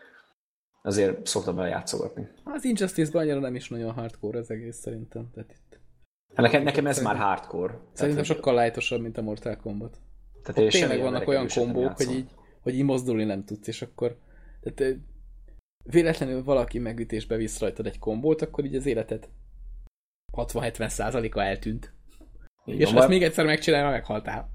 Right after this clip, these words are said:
Speaker 1: Hogyha távolsági harcos, akkor meg eleve megszívtad. Tehát, hogy
Speaker 2: Hát azokat azért ki lehet dodge-olgatni.
Speaker 1: Hát, ha szerencséd van, igen.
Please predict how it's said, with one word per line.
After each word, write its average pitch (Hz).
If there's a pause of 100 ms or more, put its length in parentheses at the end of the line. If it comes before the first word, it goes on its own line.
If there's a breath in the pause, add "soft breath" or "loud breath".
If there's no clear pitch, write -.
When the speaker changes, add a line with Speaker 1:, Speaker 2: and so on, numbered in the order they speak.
Speaker 1:
Hogyha 117
távolsági 131
harcos, 131
akkor 120
meg 113
eleve 98
megszívtad. 87 (160)
Tehát, 95
hogy - (320)
Speaker 2:
Hát 392
azokat 147
azért 135
ki 135
lehet 120
dodge-olgatni. 117 (1120)
Speaker 1:
Hát, 117
ha -
szerencséd 87
van, 90
igen. 90